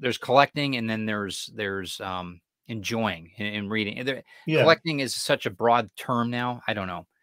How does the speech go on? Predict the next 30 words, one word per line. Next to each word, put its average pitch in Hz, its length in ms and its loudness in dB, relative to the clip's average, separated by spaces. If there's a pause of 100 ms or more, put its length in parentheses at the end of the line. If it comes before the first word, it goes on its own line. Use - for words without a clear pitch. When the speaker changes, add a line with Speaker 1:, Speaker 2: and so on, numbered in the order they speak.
(260)
Speaker 1:
but 120 160 4
there's, 123 380 4 (800)
but 147 360 8
the, 113 200 -2 (920)
I 139 180 8
enjoy, 113 500 4
you 110 240 -2
know, 104 100 0
I, 107 140 -2
I 131 200 -2
enjoy 117 360 0
finding 107 520 -2
maybe, 98 440 -4
uh, 95 360 -2
like, 101 200 -6
a 98 40 -8
Funko 107 460 -2
Pop 104 340 -2
of 90 240 -8
Hellboy 101 640 0
or 95 80 -6
something 147 340 -4
that's 131 260 -4
unique, 104 680 -6
you 120 100 -6
know, 107 180 -4
to 110 180 -8
the, 98 360 -4 (140)
to 117 140 -6
the, 101 400 -8